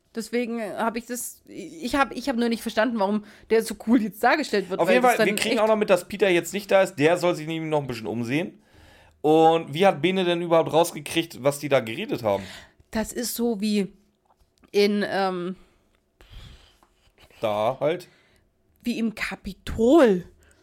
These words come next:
Speaker 1: Wenn man da nämlich an einem besonderen Punkt steht, kann jeder, egal ob zwanzig oder dreißig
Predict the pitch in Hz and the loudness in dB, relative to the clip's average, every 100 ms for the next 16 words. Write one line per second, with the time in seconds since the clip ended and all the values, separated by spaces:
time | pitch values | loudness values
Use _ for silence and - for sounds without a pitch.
0 | _ _ _ _ 202 196 196 196 302 349 | _ _ _ _ -6 -4 -2 2 4 4
1 | 240 196 214 170 202 254 349 302 226 262 | 2 -2 -4 -6 -2 2 4 4 2 2
2 | 285 - 226 - 262 285 285 339 370 370 | 0 0 -6 -4 -4 -2 0 2 2 4
3 | 349 339 311 269 285 320 320 - 330 311 | 2 2 0 -2 -2 -2 -2 -4 -4 -2
4 | 277 269 - - 294 320 254 | -4 -4 -6 -4 -2 -2 -4